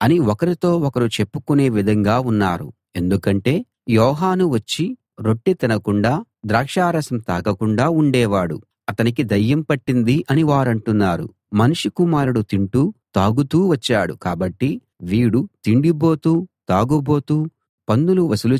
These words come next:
చేసేవారికి, పాపులకు స్నేహితుడు అని వారంటున్నారు. అయితే జ్ఞానం అది చేసే పనులను బట్టి తీర్పు పొందుతుంది. అప్పుడాయన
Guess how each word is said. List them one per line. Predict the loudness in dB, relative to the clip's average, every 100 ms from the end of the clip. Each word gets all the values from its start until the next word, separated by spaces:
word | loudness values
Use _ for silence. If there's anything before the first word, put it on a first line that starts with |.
| 0
చేసేవారికి, | -2 0 -2 0 0 -2 -2 -4 -6 _ _ 0
పాపులకు | 0 0 0 0 0
స్నేహితుడు | -2 0 0 0 0 0 0 0
అని | 0 2
వారంటున్నారు. | 2 0 0 0 0 2 0 -4 _ -4
అయితే | 0 2 2 0 -4 _ -12
జ్ఞానం | -2 2 2 2 0 -2
అది | -2 -2 -2
చేసే | -2 0 -2
పనులను | 0 2 2 2 2
బట్టి | 0 -2 -4 -4 _ -2
తీర్పు | 0 0 -4
పొందుతుంది. | -2 -2 0 0 0 0 -4 _ _ _ _ -4
అప్పుడాయన | 0 2 2 2 2 0 0